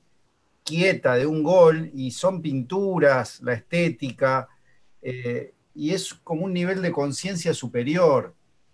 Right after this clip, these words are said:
es como, es cuando esa gente, viste, a mí me pasa, bueno, hablamos de Gardel antes, con todo lo que a veces uno repasa de Gardel,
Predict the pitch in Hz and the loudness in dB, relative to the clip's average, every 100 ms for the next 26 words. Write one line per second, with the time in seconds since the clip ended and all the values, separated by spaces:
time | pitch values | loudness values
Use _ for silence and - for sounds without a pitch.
0 | _ _ _ _ _ 170 170 175 156 143 | _ _ _ _ _ -12 -6 -2 0 2
1 | 135 127 123 _ _ _ _ _ _ _ | 2 0 -4 _ _ _ _ _ _ _
2 | _ _ _ _ _ 185 165 - 170 156 | _ _ _ _ _ -12 -10 -4 0 2
3 | 175 175 160 196 180 165 170 170 165 139 | 0 2 0 -2 -2 -2 -2 0 2 2
4 | 160 160 156 165 156 147 147 135 139 151 | 2 2 2 2 4 4 4 2 2 2
5 | 147 131 135 135 135 147 143 135 117 113 | 0 -2 0 2 2 2 2 0 -2 -8
6 | - _ _ _ _ _ _ 135 147 214 | -16 _ _ _ _ _ _ -6 -4 0
7 | 214 185 147 143 160 170 165 135 - - | 2 4 4 4 2 2 -2 -4 -8 -14
8 | 151 156 143 139 156 - 143 135 135 139 | -6 -2 -2 0 -2 0 2 2 0 0
9 | 170 165 143 | 0 -2 -4